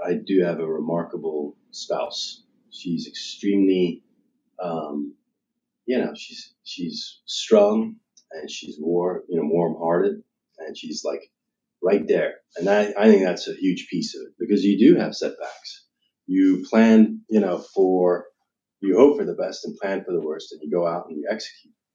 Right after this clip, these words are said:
And, but still, you know, things come at you. And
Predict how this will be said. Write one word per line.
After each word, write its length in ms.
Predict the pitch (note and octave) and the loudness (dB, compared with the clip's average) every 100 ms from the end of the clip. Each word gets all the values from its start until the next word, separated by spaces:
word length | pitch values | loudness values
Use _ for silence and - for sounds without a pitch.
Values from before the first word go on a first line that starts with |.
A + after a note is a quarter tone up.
| _ _ _ | _ _ _
And, 440 | E2 D#2 C#2+ C#2 - | -14 -12 -10 -12 -10
but 100 | - | -10
still, 440 | - - D3 - - - | -2 4 4 2 -10 -10
you 80 | |
know, 140 | E2 - | -10 -6
things 300 | F#2+ F2+ E2+ - | -2 -2 -2 -6
come 140 | E2+ E2+ | -6 -4
at 260 | F#2 - | -4 -8
you. 120 | - | -6
And 80 | C3+ | -6